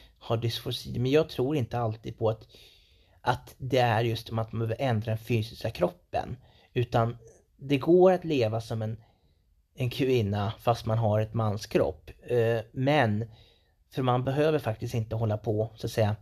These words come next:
alltid och ändra det fysiska. Om det inte finns medicinska orsaker. Alltså jag tror ju det här att, att mycket, för att vi har ju sett nu flera historier nu från, så att säga, transsexuella, mm, allt nu som börjar,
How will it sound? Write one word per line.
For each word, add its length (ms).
alltid 420
och 160
ändra 300
det 60
fysiska. 540
Om 420
det 80
inte 220
finns 300
medicinska 440
orsaker. 560
Alltså 200
jag 220
tror 240
ju 80
det 80
här 180
att, 220
att 200
mycket, 420
för 60
att 240
vi 100
har 60
ju 80
sett 260
nu 100
flera 480
historier 420
nu 140
från, 400
så 60
att 60
säga, 140
transsexuella, 600
mm, 360
allt 280
nu 240
som 180
börjar, 400